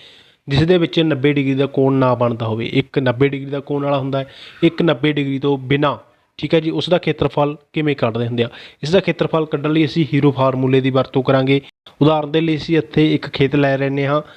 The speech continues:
ਤਿਕੋਣਾ ਖੇਤ ਲੈ ਲੈਂਦੇ ਹਾਂ, ਜਿਸ ਦੀਆਂ ਤਿੰਨ ਭੁਜਾਵਾਂ A, B, ਸੀ, ਜਿਸ ਦਾ ਇੱਕ ਵਾਹੀ ਲੈ ਲਓ ਬਾਰਾਂ, ਇੱਕ ਵਾਹੀ ਲੈ ਲਓ ਪੰਦਰਾਂ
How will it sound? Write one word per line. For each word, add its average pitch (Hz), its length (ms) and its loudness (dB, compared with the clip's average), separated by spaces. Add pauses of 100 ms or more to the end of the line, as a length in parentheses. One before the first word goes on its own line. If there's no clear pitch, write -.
(240)
ਤਿਕੋਣਾ 147 340 0
ਖੇਤ 147 220 -4
ਲੈ 139 160 4
ਲੈਂਦੇ 135 300 0
ਹਾਂ, 143 120 0
ਜਿਸ 131 160 -4
ਦੀਆਂ 147 140 4
ਤਿੰਨ 139 260 -2
ਭੁਜਾਵਾਂ 139 480 0
A, 139 200 2
B, 131 220 0
ਸੀ, 156 340 2 (560)
ਜਿਸ 139 160 -6
ਦਾ 151 260 0 (320)
ਇੱਕ 147 180 -2
ਵਾਹੀ 143 380 0
ਲੈ 139 140 0
ਲਓ 143 300 2 (300)
ਬਾਰਾਂ, 131 460 0
ਇੱਕ 147 200 -6
ਵਾਹੀ 139 220 0
ਲੈ 139 140 0
ਲਓ 131 80 2
ਪੰਦਰਾਂ 139 440 0